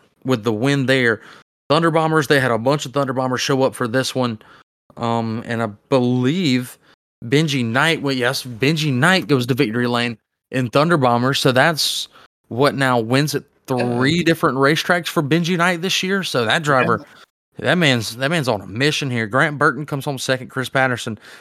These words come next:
Speaker 1: Stetson Todd, and Rod Tucker, Old Hot Rod, rounding out the, uh, top five there in Thunder Bombers. Then you had front wheel drives racing as well, with Justin Harris going to victory lane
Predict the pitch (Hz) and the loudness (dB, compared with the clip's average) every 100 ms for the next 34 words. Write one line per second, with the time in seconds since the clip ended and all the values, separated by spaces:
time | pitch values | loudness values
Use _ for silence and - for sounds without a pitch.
0 | - 185 170 135 143 139 131 123 113 113 | -4 -2 -2 0 4 4 2 -2 -4 -2
1 | 131 151 135 - 147 143 139 139 120 147 | -2 -2 -4 -4 -2 -2 -2 -2 0 0
2 | 123 120 107 101 - - _ - 117 131 | 0 0 0 -2 -16 -20 _ -4 0 0
3 | 131 131 - 127 127 _ - 120 117 113 | 0 -4 -4 -4 -4 _ -6 -2 -2 0
4 | 139 110 - 139 127 113 123 110 - - | -2 -2 0 2 2 0 -2 -2 -8 -20
5 | _ _ 135 127 135 135 131 110 117 117 | _ _ -2 0 2 2 0 0 0 0
6 | 123 139 120 117 - 135 131 123 131 117 | -4 -4 -2 -2 0 0 0 0 0 0
7 | 127 131 - 120 107 127 139 135 117 123 | 0 0 -2 -4 -2 0 0 0 0 0
8 | 123 110 135 139 143 135 123 123 120 120 | -2 0 2 2 2 -2 -2 -2 -2 0
9 | 123 | -2